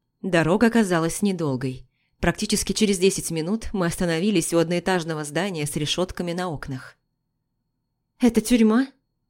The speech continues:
спрашиваю я и уже представляю, как снова пытаюсь сбежать от Люка. «Нет, это дом печали». «И что в нём такого печального, кроме решёток на окнах?»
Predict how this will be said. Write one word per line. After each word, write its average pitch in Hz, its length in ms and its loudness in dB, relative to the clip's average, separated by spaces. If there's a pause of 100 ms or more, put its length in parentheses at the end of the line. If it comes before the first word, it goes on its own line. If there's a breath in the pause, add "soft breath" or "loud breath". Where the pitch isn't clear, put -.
(440)
спрашиваю 170 640 -4
я 147 200 -6 (200 soft breath)
и 254 140 4
уже 214 200 6
представляю, 196 640 0
как 220 160 -2
снова 214 380 0
пытаюсь 214 540 -2
сбежать 190 500 -2
от 190 200 -6
Люка. 131 420 -6 (1200)
«Нет, 165 520 -2 (760)
это 170 240 6
дом 175 240 2
печали». 131 500 -2 (1500)
«И 226 100 2
что - 240 2
в 233 60 6
нём 220 220 8
такого 220 440 2
печального, 233 800 0 (760)
кроме 233 300 8
решёток 220 460 4
на 208 160 2
окнах?» 165 500 -6